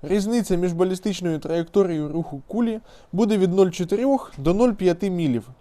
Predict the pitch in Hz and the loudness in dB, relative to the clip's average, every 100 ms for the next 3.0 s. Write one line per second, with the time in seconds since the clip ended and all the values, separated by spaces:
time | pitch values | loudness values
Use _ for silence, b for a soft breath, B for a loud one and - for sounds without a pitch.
0 | b b b - 262 - 190 214 214 - | b b b 0 0 0 -2 0 0 0
1 | 175 170 175 180 - 156 175 226 208 180 | 0 0 2 0 0 -4 -4 -4 -4 -4
2 | 160 175 175 156 160 - 143 123 - | -2 -2 0 -4 -4 -4 -4 -4 -6